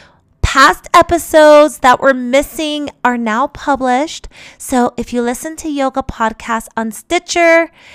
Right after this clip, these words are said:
and you're wondering what the heck has been going on, where have we been? We have been around, but we have had some issues with Stitcher that took way longer than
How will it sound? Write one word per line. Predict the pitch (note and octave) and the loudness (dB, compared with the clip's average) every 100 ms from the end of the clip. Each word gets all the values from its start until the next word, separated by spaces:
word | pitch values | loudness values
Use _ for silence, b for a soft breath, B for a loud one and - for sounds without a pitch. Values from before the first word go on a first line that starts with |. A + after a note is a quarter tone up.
| B B A#3 | B B -2
and | B3 A#3+ A#3 | 2 2 0
you're | A#3 | 0
wondering | A#3 B3+ B3+ B3+ A#3+ | 2 0 0 -2 -2
what | A#3+ C#4 - - | 0 4 4 4
the | F#4+ | 2
heck | F4 E4+ | 2 0
has | C#4+ | -4
been | D#4 | -4
going | D4+ D4 C#4+ | 2 2 2
on, | C#4+ C#4+ C#4 | 2 0 0
where | C4 C#4+ D#4 | 4 4 4
have | D4+ D4 C#4 A#3 | 2 4 2 0
we | A#3 A#3 | -6 -8
been? | G3+ - D4 D#4+ E4 E4 - | -6 4 6 6 4 2 -6
We | G#3+ C4 D4+ | -8 -4 -6
have | D4+ C4+ - | -6 -10 -8
been | B3+ | -8
around, | A#3+ A3+ A3 G3+ F#3 F#3 - b b b | -6 -2 -2 -4 -6 -10 -16 b b b
but | A#3 A3+ | 0 0
we | A#3 A3+ | -2 -6
have | A3 G#3+ G#3 F3+ - _ _ _ | -4 -2 -2 -6 -18 _ _ _
had | - C#4+ | 0 0
some | - F#4 F4+ | 0 -4 -4
issues | E4 - F4 D#4+ | -6 -4 -4 -4
with | D#4+ | -6
Stitcher | - - C4 - B3+ A#3+ A#3+ A#3 B B - | -8 -8 -8 -6 -4 -2 -2 -6 B B -4
that | A#3 A#3 | -4 -4
took | - A#3 A3+ - _ | -4 -2 -4 -8 _
way | A3+ A3 C4+ F4 | -8 2 4 4
longer | E4+ D4 C#4 C4+ C4 | 4 4 2 2 0
than | A3+ A#3 A3+ A3+ | 0 0 0 0